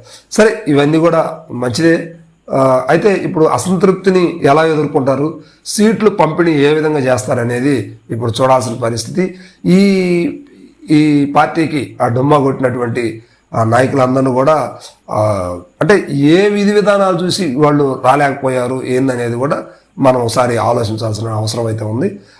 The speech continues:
అయితే మొత్తానికి ప్రకాశం జిల్లాలో ఒక, ఆ, మూడు నాలుగు నియోజకవర్గాలు మాత్రం, ఆ, పూర్తి స్థాయిలో, ఆ, పార్టీకి వ్యతిరేకతలో ఉన్నట్టుగా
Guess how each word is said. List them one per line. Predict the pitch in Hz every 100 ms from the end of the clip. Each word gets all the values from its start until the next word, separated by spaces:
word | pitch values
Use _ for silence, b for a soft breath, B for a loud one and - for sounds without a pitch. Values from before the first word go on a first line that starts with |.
| B
అయితే | 180
మొత్తానికి | 196 165 170 226 214 214
ప్రకాశం | - 156 151 165 180
జిల్లాలో | 160 151 151 214 214 B B -
ఒక, | 156 160
ఆ, | 170 - - 131 127 123
మూడు | 120 147 151 156
నాలుగు | 135 139 139 131 131 123 117 113
నియోజకవర్గాలు | 135 147 160 151 156 139 139 135
మాత్రం, | 139 131 196 - B B B
ఆ, | 147
పూర్తి | - 175 190 190
స్థాయిలో, | - 170 156 156 185 151 139 139 B _ 127
ఆ, | 117 113 110
పార్టీకి | 139 143 156 135
వ్యతిరేకతలో | 135 175 165 151 151 151
ఉన్నట్టుగా | 135 135 127 156 160 147 107 -